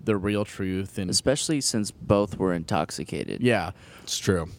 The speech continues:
Speaker 1: Well, and I, like, that's, like, always the argument, "Well, if you're drunk, she can't give a consent." But, like, but if you're drunk, you can't give consent either. It's, it's a two-way street, and,
Speaker 2: Oh,
Speaker 1: like,
Speaker 2: yeah,
Speaker 1: they really
Speaker 2: definitely.
Speaker 1: try to, like, make it, like,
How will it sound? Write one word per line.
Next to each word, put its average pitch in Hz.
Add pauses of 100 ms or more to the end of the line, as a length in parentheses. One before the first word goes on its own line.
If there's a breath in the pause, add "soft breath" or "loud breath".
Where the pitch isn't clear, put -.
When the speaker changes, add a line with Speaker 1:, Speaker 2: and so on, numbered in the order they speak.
(260)
Speaker 1:
Well, 185
and 190
I, 180
like, 160
that's, 143
like, 127
always 123
the 113
argument, 113
"Well, 117
if -
you're 120
drunk, 120
she 131
can't 113
give 104
a 107
consent." 104
But, 98
like, -
but -
if -
you're 226
drunk, 151
you 131
can't 113
give 101
consent 95
either. 90
It's, 110
it's 147
a -
two-way 139
street, 101
and, 101
Speaker 2:
Oh, 101
Speaker 1:
like, -
Speaker 2:
yeah, 117
Speaker 1:
they 123
really 139
Speaker 2:
definitely. -
Speaker 1:
try 123
to, 104
like, 101
make 98
it, 95
like, 95